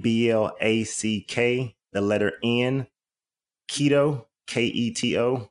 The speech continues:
That's all one word. So that's gonna be for Instagram at Black and Keto. That's also gonna be for my Facebook page at Black and Keto. For the website, it's also black and keto dot ecwid,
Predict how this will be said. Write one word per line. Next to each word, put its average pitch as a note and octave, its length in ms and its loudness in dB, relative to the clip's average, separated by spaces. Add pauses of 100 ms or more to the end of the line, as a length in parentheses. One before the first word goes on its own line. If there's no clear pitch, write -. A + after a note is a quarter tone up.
That's G#2 200 -2
all G#2 200 2
one A2+ 240 0
word. A2+ 320 0
So - 80 -6
that's G2 140 0
gonna G2+ 140 0
be G#2 100 0
for - 120 -4
Instagram G#2 760 -2
at F#2 160 0
Black G2+ 240 0
and G2 120 -2
Keto. G#2+ 480 0 (140)
That's G2 200 -2
also G#2+ 320 2
gonna G#2 200 2
be G#2 240 0
for G2 260 -2
my G2 160 0
Facebook G#2+ 500 0
page A2 440 0 (440)
at G2 180 0
Black G2 240 2
and G2 100 0
Keto. A#2 440 0 (580)
For A#2 100 0
the G#2 120 4
website, A#2 640 2 (160)
it's A2+ 220 -2
also G#2+ 360 2
black G2+ 400 -2
and F#2+ 160 -4
keto B2+ 600 0 (280)
dot G2+ 440 0 (420)
ecwid, C#3+ 540 0